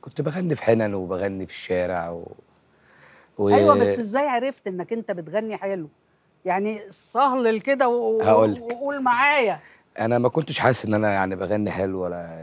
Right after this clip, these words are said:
Speaker 1: الكلام
Speaker 2: آه.
Speaker 1: ده، بس لما غنيت في الشارع
Speaker 2: آه.
Speaker 1: بقى كل واحد يوقفني يقول لي: "صوتك حلو،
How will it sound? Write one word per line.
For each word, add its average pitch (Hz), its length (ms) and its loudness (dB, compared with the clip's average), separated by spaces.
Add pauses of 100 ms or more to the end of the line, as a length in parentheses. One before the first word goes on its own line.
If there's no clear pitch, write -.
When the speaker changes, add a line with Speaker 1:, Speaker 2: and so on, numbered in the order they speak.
Speaker 1:
الكلام 98 340 0
Speaker 2:
آه. 80 40 -10
Speaker 1:
ده، 80 80 -12
بس - 220 -4
لما 117 200 0
غنيت 113 300 -2
في 151 60 -8
الشارع 131 480 4 (160)
Speaker 2:
آه. 202 240 0 (1200)
Speaker 1:
بقى 139 100 2
كل 156 220 0
واحد 135 200 4
يوقفني 123 440 4
يقول 117 160 0
لي: 113 100 0
"صوتك - 280 -2
حلو، 90 240 0